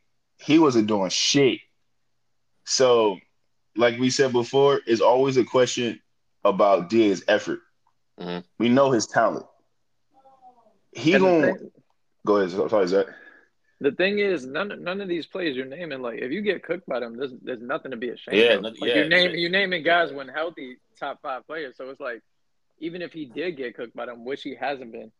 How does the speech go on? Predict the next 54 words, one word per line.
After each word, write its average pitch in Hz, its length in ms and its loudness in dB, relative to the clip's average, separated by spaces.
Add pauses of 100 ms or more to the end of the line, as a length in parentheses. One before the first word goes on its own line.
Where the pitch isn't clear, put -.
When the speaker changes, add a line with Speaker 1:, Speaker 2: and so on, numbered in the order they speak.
(140)
Speaker 3:
for 131 80 -10
the 117 80 -16
most 117 260 -12
part. 117 240 -10 (240)
And 131 100 -8
that's 143 160 -4
what 147 100 -6
Stephen 135 320 -8
A 131 100 -6
was 117 140 -10
saying, 135 360 -10
because 117 460 -10 (400)
it, 123 260 -6 (260)
Giannis 139 380 -2
was 127 120 -8
the 123 80 -6
only 135 220 -6
one 139 180 -6
that 120 160 -4
really 123 180 -4
got 117 180 -4
the 107 60 -14
best 117 300 -8
of 107 80 -20
them - 140 -20 (640)
that, 113 320 -6
that 120 180 -2
whole 127 180 -2
playoff 127 440 -4
run. 123 180 -20 (340)
And 123 100 -10
it, 127 120 -2
it 139 100 -2
was 139 140 -2
nice 135 220 -4
to 131 100 -14
see 131 140 -8
someone 120 340 -12
give 117 140 -8
him 120 80 -16
his 113 100 -18
flowers 120 340 -6
there. - 180 -14 (760)
Speaker 2:
Facts, 95 320 -2
'cause 90 160 -14
he, 101 180 -8
he 101 120 -16
doesn't 98 200 -10
get, 87 120 -18
especially 117 320 -2
in - 20 -2
the 87 80 -4
media, 87 320 -4
'cause 82 180 -12